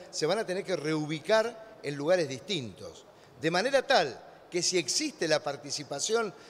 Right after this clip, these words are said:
de esos ciudadanos que viven en esos lugares que necesariamente van a ser reubicados, es una manera de establecer un parámetro de calidad para estas personas que viven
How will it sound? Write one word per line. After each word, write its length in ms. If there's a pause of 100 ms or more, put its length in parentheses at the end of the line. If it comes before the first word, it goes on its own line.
(120)
de 180
esos 240
ciudadanos 480
que 140
viven 340
en 60
esos 260
lugares 500 (240)
que 140
necesariamente 680
van 160
a 60
ser 180
reubicados, 640 (260)
es 160
una 180
manera 500 (440)
de 80
establecer 480
un 100
parámetro 540
de 100
calidad 500 (280)
para 160
estas 180
personas 360
que 120
viven 380